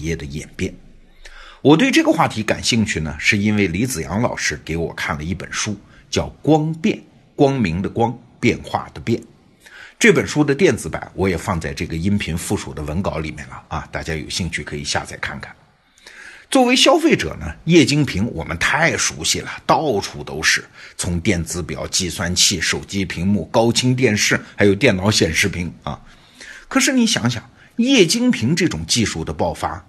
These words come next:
也就是几十年的事儿啊。就算我们不是这个行业里的人啊，从它的应用规模，我们也能想得到这是一个多大的产业，这个产业得多有钱啊！而且呢，因为是迅速爆发，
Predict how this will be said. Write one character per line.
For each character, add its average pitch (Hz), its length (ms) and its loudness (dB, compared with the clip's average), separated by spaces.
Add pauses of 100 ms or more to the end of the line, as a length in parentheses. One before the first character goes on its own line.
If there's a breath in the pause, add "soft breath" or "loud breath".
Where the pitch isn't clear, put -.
也 196 200 6
就 302 200 4
是 151 120 0
几 78 220 -4
十 - 180 0
年 73 240 -2
的 104 80 0
事 - 140 0
儿 - 80 -8
啊。 - 120 -14 (520 loud breath)
就 240 220 6
算 202 200 6
我 92 120 0
们 82 160 -2
不 82 240 -6
是 233 180 2
这 165 80 4
个 98 80 -2
行 76 240 -6
业 87 100 0
里 85 160 -4
的 69 140 -10
人 65 220 -14
啊， - 160 -4 (200 loud breath)
从 160 280 4
它 196 120 4
的 170 120 4
应 220 320 4
用 190 180 4
规 220 260 4
模， - 380 0
我 110 140 6
们 107 120 6
也 101 100 2
能 101 140 2
想 78 220 2
得 85 100 -6
到 82 220 -4 (180 loud breath)
这 - 80 0
是 82 140 0
一 69 120 -12
个 78 120 -8
多 110 380 0
大 92 240 0
的 80 100 -8
产 - 340 -2
业， 80 180 -10 (200 loud breath)
这 - 80 0
个 110 100 2
产 - 240 -2 (160)
业 113 80 4
得 85 160 -4 (140)
多 117 300 4
有 85 240 -4
钱 - 420 -4
啊！ - 180 -14 (420 loud breath)
而 240 120 4
且 240 160 4
呢， 208 100 4
因 269 220 0
为 302 100 2
是 247 140 2
迅 254 280 0
速 120 140 0
爆 85 240 -4
发， - 220 -10